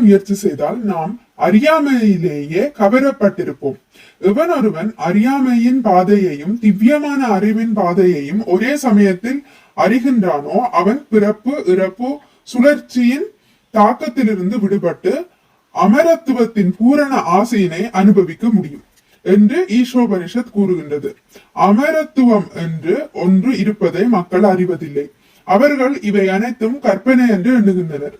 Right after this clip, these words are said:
தங்களது அறிவியல் முன்னேற்றத்தினால் தற்பெருமை கொண்டுள்ளனர். ஆனால் அவர்களுக்கு தெரியாத விஷயங்கள் பல உள்ளன. நவீன ஆராய்ச்சி முறைகளின் மூலம் அவற்றை அவர்களால் ஒருபோதும் அறிய முடியாது. எனவே நீங்கள் உண்மையான அறிவை விரும்பினால்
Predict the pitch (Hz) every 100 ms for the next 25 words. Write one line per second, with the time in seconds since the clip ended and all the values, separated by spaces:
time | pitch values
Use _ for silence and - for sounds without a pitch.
0 | _ _ _ 202 226 294 285 262 - 170
1 | 208 233 240 262 262 240 208 214 220 226
2 | 202 175 160 233 240 185 180 269 285 247
3 | 220 180 170 175 156 147 147 - 180 196
4 | 180 170 156 - 208 254 269 269 247 190
5 | 185 233 240 233 180 - 185 - 262 269
6 | 226 254 233 185 151 143 _ _ _ _
7 | - 175 208 294 330 302 240 220 202 196
8 | 226 185 175 175 170 160 151 135 175 262
9 | - 185 185 196 240 - 180 196 170 175
10 | 226 185 202 220 226 254 196 190 175 156
11 | 156 143 143 131 _ _ - _ _ _
12 | - 196 233 277 302 233 196 165 147 196
13 | - 208 226 302 294 269 220 202 190 185
14 | 160 151 143 143 170 269